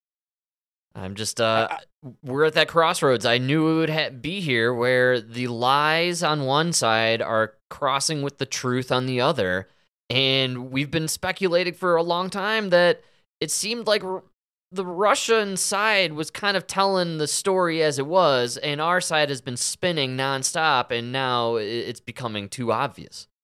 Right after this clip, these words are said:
Speaker 1: So who do we
Speaker 2: Dude,
Speaker 1: believe? Is, is the
Speaker 2: if
Speaker 1: war
Speaker 2: you
Speaker 1: over and they won and we lost, or, or are we fighting for democracy and we gotta send a hundred billion more?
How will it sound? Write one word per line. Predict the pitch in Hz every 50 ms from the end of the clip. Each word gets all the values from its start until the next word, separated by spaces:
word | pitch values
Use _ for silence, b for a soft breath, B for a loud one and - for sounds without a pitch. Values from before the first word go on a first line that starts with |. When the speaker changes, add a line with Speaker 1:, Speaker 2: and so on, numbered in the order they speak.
| _ _ _ _ -
Speaker 1:
So | - 160
who | 165 240
do | 233 214
we | 202 190
Speaker 2:
Dude, | 170 -
Speaker 1:
believe? | - 269 240 127 90 - _ _ _ _
Is, | - 220 226 233
is | - 226 220 175
the | 196
Speaker 2:
if | 190
Speaker 1:
war | 220 262 277 269
Speaker 2:
you | 240 226
Speaker 1:
over | 269 247 285 277
and | 262 247
they | 233 220
won | 202 202 226 247 285 302 330 339 -
and | - 202 202
we | 202 240
lost, | 233 214 214 220 254 269 320 - - 202
or, | 175 160 156 147 139 131 117 - b b b b b b b b -
or | 170 175 196 196 190 190 -
are | 175 196
we | 190 196 208 202
fighting | 190 - - 214 202 240 254 240
for | 180 233 233
democracy | 220 220 214 208 208 202 185 180 143 160 156
and | 156
we | 156
gotta | 147 175 170 165
send | 156 - 185 180 175 165 160
a | 147
hundred | 143 - 185 185 170 170 160 143
billion | 170 160 160 156 151 143
more? | 139 131 113 98 90 -